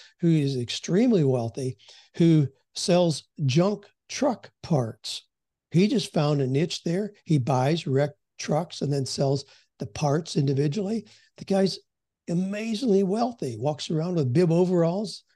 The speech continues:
you know, with dirt in his hands, but he's got a life that he loves. I mean, those are the kind of things that have to be on the table. And I want people to see the full spectrum of opportunities. So today, having a job is a very narrow slice of the full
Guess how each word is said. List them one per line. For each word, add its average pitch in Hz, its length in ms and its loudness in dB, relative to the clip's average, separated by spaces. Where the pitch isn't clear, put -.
you 151 120 -2
know, 170 160 0
with 160 120 0
dirt 165 200 2
in 190 60 -4
his 160 120 0
hands, 180 320 -4
but 165 140 2
he's 160 240 2
got 190 220 0
a 156 60 -2
life 165 380 0
that 175 120 2
he 185 140 2
loves. 175 540 -4
I - 260 -10
mean, 139 80 0
those 196 240 4
are 247 60 -2
the 190 100 2
kind 156 240 2
of 139 140 -2
things 147 240 0
that 139 100 0
have 143 240 -4
to - 100 -6
be 143 160 0
on 143 220 -2
the 127 80 -2
table. 175 340 2
And 127 80 -2
I 139 60 -2
want 214 220 -2
people 156 240 2
to 139 80 2
see 156 340 0
the - 80 -8
full 165 260 2
spectrum 143 500 -2
of 131 140 0
opportunities. 139 880 -2
So - 160 0
today, 147 400 4
having 185 440 2
a 143 140 2
job 131 540 0
is 135 180 0
a 123 60 0
very 190 440 0
narrow 170 420 0
slice 147 680 -2
of 143 140 -2
the 135 200 -4
full 156 460 2